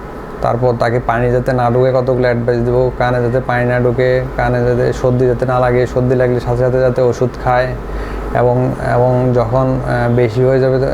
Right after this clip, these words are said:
ব্যথা করবে, তখন সা-, সরাসরি নাক কান গলা ডাক্তারের সাথে যোগাযোগ করব। আর, আ, বড়দের ক্ষেত্রে যদি পুজ, পুরুলেন বা গন্ধযুক্ত পুজ আসে, অনেক দিন ধরে কান পাকা রোগ থাকে, কানে কম শোনে, তখন তাড়াতাড়ি ডাক্তারের সাথে যোগাযোগ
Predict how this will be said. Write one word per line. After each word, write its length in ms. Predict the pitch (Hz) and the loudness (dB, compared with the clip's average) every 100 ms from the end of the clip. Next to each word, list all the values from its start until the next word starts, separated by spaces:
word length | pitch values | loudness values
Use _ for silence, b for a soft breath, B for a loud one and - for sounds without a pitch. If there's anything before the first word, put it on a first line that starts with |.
| 131 | 0
ব্যথা 300 | 120 113 123 | 0 0 0
করবে, 300 | 131 123 127 | 0 2 0
তখন 460 | 123 123 127 127 123 123 117 | 0 0 0 0 0 -2 0
সা-, 200 | 123 127 127 131 127 127 - | 0 0 0 0 0 -2 0
সরাসরি 360 | 123 120 135 | 0 2 2
নাক 160 | 131 127 - | 2 0 0
কান 140 | 131 | 0
গলা 120 | 131 | 2
ডাক্তারের 320 | 123 123 123 123 | 2 0 -2 0
সাথে 160 | 127 | 0
যোগাযোগ 300 | 131 127 127 - | 2 2 2 0
করব। 340 | 117 113 120 123 - B B B B - | 0 2 0 -4 -8 B B B B -2
আর, 140 | 113 | 0
আ, 120 | 117 120 127 123 120 117 113 117 123 123 | 0 0 0 0 0 0 0 -2 0 2
বড়দের 320 | 127 127 131 | 2 2 0
ক্ষেত্রে 260 | 123 123 127 | 0 0 0
যদি 180 | 127 131 - | 0 0 0
পুজ, 260 | 139 135 127 - - - - - | 2 2 -2 -8 -8 -8 -4 0
পুরুলেন 580 | 131 123 123 127 127 | 2 4 2 2 0
বা 340 | 120 120 120 120 120 131 | 2 2 0 -2 -4 0
গন্ধযুক্ত 580 | 123 123 127 127 123 135 | 2 4 2 2 0 0
পুজ 200 | 131 139 | 2 2
আসে, 200 | 127 113 | 2 2
অনেক 240 | 127 123 123 | 0 0 2
দিন 180 | 131 127 | 2 2
ধরে 200 | 131 127 | 2 2
কান 280 | 123 123 120 | 0 0 -2
পাকা 200 | 123 123 | 0 0
রোগ 160 | 123 113 | 0 0
থাকে, 300 | 123 117 123 120 | -2 0 0 0
কানে 220 | 123 127 | 0 0
কম 240 | 127 120 117 | 0 0 -2
শোনে, 160 | 127 123 | -2 0
তখন 180 | 123 123 | 0 0
তাড়াতাড়ি 480 | 127 123 127 131 123 | 0 2 2 2 0
ডাক্তারের 280 | 120 - 120 | 0 -2 -2
সাথে 160 | 123 | 0
যোগাযোগ 320 | 127 131 131 | 2 2 2